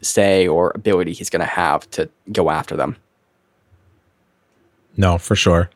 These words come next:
Speaker 2: How, eh, will he track them down? Will he cut his losses?
Speaker 1: Uh-huh.
Speaker 2: He probably won't go to the police, but it's definitely a possibility.
Speaker 1: Do you think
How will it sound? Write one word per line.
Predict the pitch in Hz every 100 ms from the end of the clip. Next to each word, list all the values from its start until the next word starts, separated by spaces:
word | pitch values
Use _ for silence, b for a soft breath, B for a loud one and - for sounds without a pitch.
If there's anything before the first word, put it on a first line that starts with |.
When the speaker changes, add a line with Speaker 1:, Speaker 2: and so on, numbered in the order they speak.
| -
Speaker 2:
How, | 98 95 - -
eh, | 80 90 87
will | 78 85 85
he | 92
track | 90 92 85 -
them | 87
down? | 85 82 87 87
Will | 85
he | 82
cut | -
his | 78 -
losses? | 71 - - 87 - - _ _ _ _
Speaker 1:
Uh-huh. | 110 113 117 117
Speaker 2:
He | - - _ -
probably | 92 87 85
won't | 80 85
go | 69 82
to |
the | 80
police, | 85 - 85 85 -
but | - 82 80 _ _ _
it's | - - - - - -
definitely | 95 87 92 87
a |
possibility. | 87 92 - 98 101 92 95 - _ _ _ _ _ _ _ _ _ _ _ _ _ -
Speaker 1:
Do | 131
you | 123 135 139 139 143 143 135 _
think | - - 127 123 -